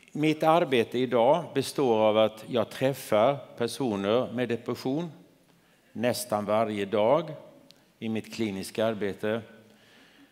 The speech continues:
Eftersom jag håller på med depressionsbehandling så länge så har jag mer och mer intresserat mig för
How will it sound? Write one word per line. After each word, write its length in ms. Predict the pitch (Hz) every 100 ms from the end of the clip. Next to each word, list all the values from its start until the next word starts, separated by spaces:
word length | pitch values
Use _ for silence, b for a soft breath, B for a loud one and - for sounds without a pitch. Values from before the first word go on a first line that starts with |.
| B B _ _
Eftersom 460 | 123 120 127 143 135
jag 100 | 135
håller 140 | 139
på 220 | 135 165
med 140 | 135 120
depressionsbehandling 1080 | 123 131 120 143 156 - - 123 131 127 123
så 160 | 156
länge 540 | 127 131 160 147 120 123
så 220 | 147 135
har 140 | 131
jag 140 | 131 135
mer 220 | 147 127
och 60 |
mer 160 | 135 127
intresserat 640 | 113 117 - 131 101 95
mig 180 | 107 104
för 460 | - 127 104 98